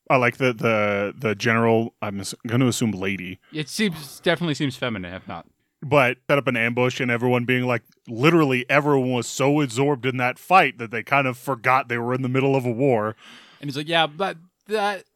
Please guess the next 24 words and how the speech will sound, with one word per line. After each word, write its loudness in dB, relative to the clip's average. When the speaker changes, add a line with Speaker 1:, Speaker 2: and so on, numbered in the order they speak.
Speaker 2:
uh, -10
the -10
big -4
guy 4
is -4
gonna 0
literally 2
cut 4
off 2
my -2
arm 0
for -2
this, -2
but -4
I 6
get -2
the 0
enemy's -2
head, -6
so -18
that's -4
a -18
fair -8
trade." -14